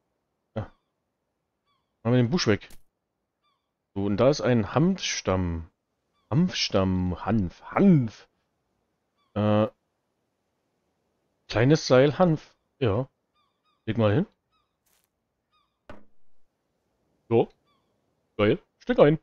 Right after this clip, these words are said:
<laughs> Haben wir noch mehr davon? Ja. Okay. Aber wir gehen erstmal tauchen.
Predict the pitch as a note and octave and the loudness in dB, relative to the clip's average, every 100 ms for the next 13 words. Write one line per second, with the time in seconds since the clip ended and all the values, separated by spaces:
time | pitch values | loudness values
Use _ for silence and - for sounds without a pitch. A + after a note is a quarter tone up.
0 | _ _ - G3 A#3+ - _ _ _ _ | _ _ 4 6 6 2 _ _ _ _
1 | _ _ - A3+ F#4 - _ _ _ _ | _ _ 6 8 6 2 _ _ _ _
2 | _ - A#2 G#2 G#2 G2+ E3+ C4+ E4 _ | _ 0 2 4 6 6 4 0 -4 _
3 | _ _ _ _ _ _ _ _ _ - | _ _ _ _ _ _ _ _ _ -6
4 | G3+ _ _ _ _ _ _ _ _ _ | -6 _ _ _ _ _ _ _ _ _
5 | _ _ _ - - - - - _ _ | _ _ _ -14 -12 -12 -16 -20 _ _
6 | C6+ _ _ _ _ _ _ _ _ _ | _ _ _ _ _ _ _ _ _ _
7 | _ _ _ - - _ _ _ _ _ | _ _ _ -8 -8 _ _ _ _ _
8 | _ _ _ B2+ D3+ F3+ E3 C#3+ B2 A#2 | _ _ _ 0 6 10 10 10 8 4
9 | _ E3+ D3 C3 C#3 C3+ B2+ G#2+ - A2+ | _ 4 4 6 6 6 4 2 4 4
10 | A#2 G#2 F2 | 4 0 -4